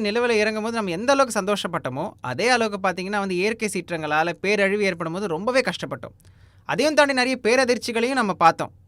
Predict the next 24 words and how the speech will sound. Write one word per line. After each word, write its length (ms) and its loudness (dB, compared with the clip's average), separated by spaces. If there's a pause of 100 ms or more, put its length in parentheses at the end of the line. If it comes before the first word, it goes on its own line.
(100)
உதாரணத்துக்கு 440 0
சொல்ல, 120 -2
நம்ம 200 -2
இந்தியா 280 0
வந்து 160 0
உலக 200 -2
கோப்பையில 340 -4
தோத்து 220 -4
போனது. 340 -6 (300)
இந்த 180 -2
மாதிரி 200 4
இந்த 140 2
வருஷம் 420 0
ஃபுல்லாவே 280 0
ஒரு 160 0
ரோலர் 280 -2
கோஸ்டர் 300 -4
ரைடு 200 -2
மாதிரி 180 -2
தான் 60 -2
நம்மளுக்கு 280 -6
இருந்திருக்கு. 320 -10 (400)
அந்த 260 6
வகையில 400 6